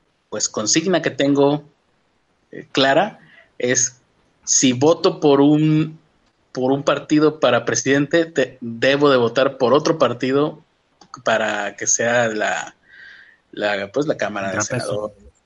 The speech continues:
Speaker 1: diputados, sí, para hacerle contrapeso en todo lo demás. ¿Y cuál va a ir en cada uno? Eso creo que lo decidiré ese día.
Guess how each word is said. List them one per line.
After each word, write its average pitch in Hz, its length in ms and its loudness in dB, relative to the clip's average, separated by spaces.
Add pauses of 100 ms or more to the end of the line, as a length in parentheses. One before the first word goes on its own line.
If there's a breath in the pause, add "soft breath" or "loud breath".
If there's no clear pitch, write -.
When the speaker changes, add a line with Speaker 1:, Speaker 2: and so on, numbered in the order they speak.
(120)
Speaker 1:
diputados, - 460 -14
sí, 92 360 -12
para 107 200 -4
hacerle 123 340 -4
contrapeso 120 640 -6
en 110 200 -8
todo 107 180 -8
lo 95 120 -12
demás. - 400 -20 (1300)
¿Y 127 360 0
cuál 151 280 4
va 156 60 2
a 156 40 4
ir 160 100 4
en 151 100 2
cada 151 300 0
uno? 170 400 0 (100)
Eso 120 460 -6
creo 120 180 -8
que 120 80 -6
lo 117 80 -2
decidiré 107 480 -6
ese - 200 -8
día. 95 260 -14